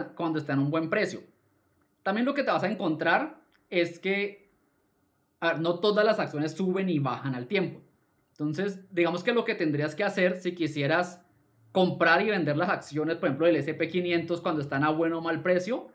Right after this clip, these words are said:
te tocaría estar, o sea, te tocaría hacer lo que yo no hago, que, que lo decía en la pregunta anterior,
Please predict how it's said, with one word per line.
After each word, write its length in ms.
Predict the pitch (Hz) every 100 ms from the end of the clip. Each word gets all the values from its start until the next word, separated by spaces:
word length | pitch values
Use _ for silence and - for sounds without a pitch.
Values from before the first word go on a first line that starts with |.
| _ -
te 100 | 196
tocaría 340 | 196 180 165
estar, 540 | 262 226 214 - - _ _ _ _ _ _ -
o 40 | -
sea, 120 | 202
te 100 | 196
tocaría 280 | 190 185 185
hacer 260 | 185 262 262
lo 160 | 262
que 160 | 247 160
yo 120 | 160
no 240 | 180 202
hago, 420 | 202 196 240 - - _ -
que, 180 | 170 165
que 140 | 165
lo 80 | 151
decía 140 | 147
en 60 | 147
la 80 | 180
pregunta 280 | 160 143
anterior, 560 | 180 180 147 185 -